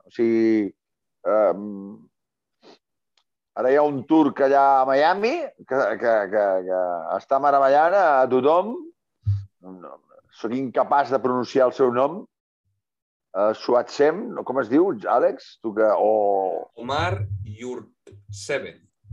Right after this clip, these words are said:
Speaker 1: Yurtseven. Pues aquest noi, pues, està fent un...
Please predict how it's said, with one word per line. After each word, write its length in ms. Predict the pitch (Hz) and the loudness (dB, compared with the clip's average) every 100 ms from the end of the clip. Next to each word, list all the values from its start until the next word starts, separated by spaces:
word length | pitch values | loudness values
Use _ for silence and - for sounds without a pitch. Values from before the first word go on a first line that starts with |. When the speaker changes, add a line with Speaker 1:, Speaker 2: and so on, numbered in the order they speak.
| 101 - 104 - - _ _ | -16 -14 -16 -16 -20 _ _
Speaker 1:
Yurtseven. 680 | 113 123 - - 143 98 87 | -6 -6 -4 0 0 0 -4
Pues 160 | 123 156 | -4 -2
aquest 260 | 165 208 | 0 -2
noi, 380 | 214 220 220 294 370 - _ _ _ _ _ _ _ _ _ _ _ - | 2 2 2 2 -2 -6 _ _ _ _ _ _ _ _ _ _ _ -4
pues, 220 | 135 - - 120 _ _ _ _ | -2 -2 -12 -14 _ _ _ _
està 220 | - - 170 | -10 -4 0
fent 200 | 196 | 0
un... 100 | 185 | 0